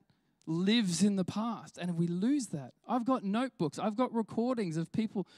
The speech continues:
speaking over me or things that I've written down or dreams that I had. And I, I found, like, a, a dreams kind of buckety kind of list,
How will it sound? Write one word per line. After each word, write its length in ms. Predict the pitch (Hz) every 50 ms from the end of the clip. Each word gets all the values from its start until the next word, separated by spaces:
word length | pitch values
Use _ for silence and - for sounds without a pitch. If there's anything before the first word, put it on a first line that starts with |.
| - -
speaking 480 | - 160 - - 240 240 - 233 214 214
over 220 | 220 240 254 226
me 140 | 196 185 170
or 80 | 165
things 300 | 170 - - 233 233 214
that 100 | 190 214
I've 260 | 208 208 196 170 165 180
written 340 | 208 233 - 214 208 202
down 360 | 170 185 196 214 220 208 196 175
or 120 | 151 143 - - - - -
dreams 540 | 165 175 175 208 226 247 254 247 233 196 170
that 160 | 190 196 180
I 140 | 175 160 156
had. 360 | - - 170 160 151 151 151
And 140 | 147 151 147 - - - - - -
I, 380 | - - 233 254 220 247 254 269
I 40 |
found, 300 | 254 - 277 262 247 240
like, 180 | 226 220 202 -
a, 160 | 202 190 180 -
a 100 | 185 180
dreams 800 | 175 156 143 - 180 196 214 226 226 214 202 185 160 - - -
kind 240 | - - 214 208
of 200 | 196 175 156 -
buckety 460 | - 214 196 - 220 202 185 185 165 -
kind 260 | - 214 196 190 185
of 140 | 175 165 170
list, 420 | 180 190 196 - - - - -